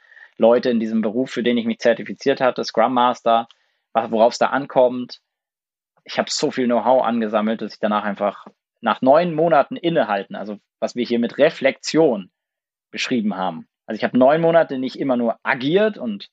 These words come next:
mehr Ehrgeiz, mehr Anstrengung und so weiter, sondern ich habe neun Monate lang Know-how aufgebaut, mich selbst erforscht,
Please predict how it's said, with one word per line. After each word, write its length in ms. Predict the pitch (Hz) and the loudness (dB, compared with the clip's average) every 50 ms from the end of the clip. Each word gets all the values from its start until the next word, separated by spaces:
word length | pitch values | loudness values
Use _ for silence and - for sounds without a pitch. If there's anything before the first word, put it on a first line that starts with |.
| _ _ _ _ _ _ _ _ _ _ _ _ | _ _ _ _ _ _ _ _ _ _ _ _
mehr 260 | - - 110 104 - | -10 -8 -8 -6 -2
Ehrgeiz, 560 | 107 127 135 135 127 127 127 123 120 - - | -2 0 0 0 0 0 0 -2 -2 -4 -6
mehr 160 | 123 117 - | -8 -6 -6
Anstrengung 560 | - 143 139 - - 139 131 135 131 131 131 | -6 -6 -6 -2 0 0 0 2 2 0 0
und 100 | 131 131 | -2 -4
so 100 | 117 127 | -4 -2
weiter, 240 | 123 127 143 147 156 135 | 0 0 0 2 0 0
sondern 180 | 123 120 117 113 | 0 -2 -2 -4
ich 160 | 110 - - | -6 -4 0
habe 260 | 113 110 113 110 107 | 0 0 0 0 -2
neun 300 | 107 107 110 117 123 131 | -2 0 0 0 0 0
Monate 320 | 131 127 127 123 117 - | 0 0 0 0 -2 -6
lang 400 | 117 120 113 107 110 110 110 107 _ _ _ _ _ _ - | -4 -4 -2 -2 -2 -4 -6 -6 _ _ _ _ _ _ -6
Know-how 560 | 110 113 107 107 104 - 135 147 143 127 - | -4 -2 -2 -2 0 2 2 2 2 2 0
aufgebaut, 680 | - 101 - - 107 101 - 90 87 87 87 - - _ _ _ _ _ _ _ _ _ | -2 -4 -6 -6 -10 -6 -6 -6 -6 -6 -8 -12 -16 _ _ _ _ _ _ _ _ _
mich 180 | - 107 - - | -18 -18 -10 -2
selbst 340 | - 127 120 127 - - - | 0 2 2 2 0 -4 -6
erforscht, 600 | 117 104 - - 92 90 90 90 87 - - - | -8 -8 -8 -6 -6 -4 -4 -6 -6 -10 -16 -18